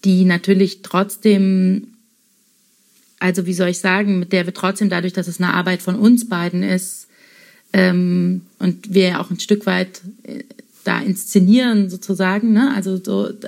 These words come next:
ähm, unsere Gedanken da in diesem Stück natürlich so, äh, drin vorkommen, aber eben nicht nur an weiblich gelesenen Körper verhandelt werden. Das war irgendwie ein Interesse.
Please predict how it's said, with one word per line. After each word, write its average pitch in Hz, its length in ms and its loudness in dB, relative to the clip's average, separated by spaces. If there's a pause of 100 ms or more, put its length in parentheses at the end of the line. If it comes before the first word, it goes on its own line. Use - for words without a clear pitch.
(460)
ähm, 190 480 4 (1600)
unsere 208 280 4
Gedanken 220 480 2
da 185 140 0
in 190 160 0
diesem 190 220 0
Stück 220 260 -2
natürlich 190 380 -2
so, 185 140 0 (120)
äh, - 160 -6
drin 208 380 0
vorkommen, 214 560 -4
aber 196 220 -6
eben 190 220 -4 (240)
nicht 214 460 0
nur 214 280 4
an 185 180 -4
weiblich 175 340 -4
gelesenen 180 300 -2
Körper 175 300 -4
verhandelt 175 480 -2
werden. 151 400 -8 (300)
Das 196 120 2
war 185 120 0
irgendwie 180 220 0
ein 185 60 2
Interesse. 170 640 -4